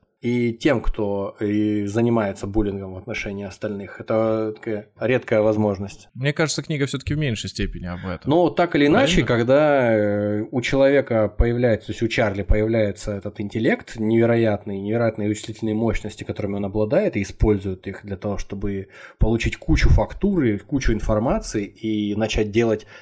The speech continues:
Speaker 1: нетривиальные выводы, он же не просто в счётную машинку превращается, а он говорит о том, что чем больше я всего поглощаю всей информации, чем больше я её обрабатываю, тем больше я начинаю находить связи между, э, отраслями каких-то человеческой деятельности,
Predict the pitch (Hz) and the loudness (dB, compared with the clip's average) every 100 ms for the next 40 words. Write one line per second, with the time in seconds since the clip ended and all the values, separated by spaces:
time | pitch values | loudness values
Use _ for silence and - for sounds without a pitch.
0 | - 113 113 117 123 113 110 202 208 131 | -8 -6 -2 2 2 2 2 4 4 4
1 | 113 113 113 247 247 147 135 120 113 123 | 4 2 4 4 2 0 2 2 2 2
2 | 120 104 - 98 98 - 101 95 - - | 0 2 2 2 -4 -4 -4 -6 -12 -16
3 | - - - 117 147 131 139 147 147 - | -16 -12 0 4 6 6 6 4 0 0
4 | 214 - - 156 135 117 156 - 113 113 | 0 0 0 2 2 4 2 2 2 4
5 | - 131 120 107 104 117 - 107 - 107 | 4 4 4 2 2 -2 0 0 0 -4
6 | - 110 160 254 - 107 117 107 127 - | 0 0 0 -2 -4 -2 -2 2 0 2
7 | 107 107 101 110 170 202 120 - 113 107 | 2 2 2 2 2 2 -2 0 -2 2
8 | 135 135 120 110 101 120 113 104 101 113 | 0 0 -2 -2 -4 -6 -6 -4 -6 -6
9 | 107 - - 117 104 104 104 101 101 101 | -8 -10 -4 -2 -2 -2 -2 -2 -4 -6
10 | - - - - 110 107 104 120 110 131 | -10 -20 -20 -8 -4 -2 -4 -4 0 2
11 | 117 110 107 117 - 113 104 131 123 117 | 2 -2 -4 -8 -6 -4 -2 -2 -2 -2
12 | 120 123 117 - 110 | -2 -2 -6 -4 -6